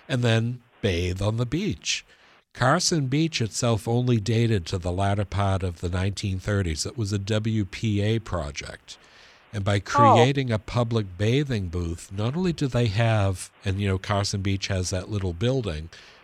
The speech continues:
Speaker 1: which is now a pavilion that serves food, but that was a bathing and, um, bathhouse. So you could not only take showers and, um, change there,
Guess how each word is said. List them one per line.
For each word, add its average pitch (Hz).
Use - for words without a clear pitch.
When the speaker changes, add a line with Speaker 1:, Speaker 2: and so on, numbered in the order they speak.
Speaker 1:
which 101
is 92
now 101
a 90
pavilion 101
that 80
serves 82
food, 110
but -
that 123
was 135
a 117
bathing 107
and, 104
um, 90
bathhouse. -
So -
you 101
could 95
not 104
only 104
take 90
showers 101
and, 73
um, 87
change 123
there, 78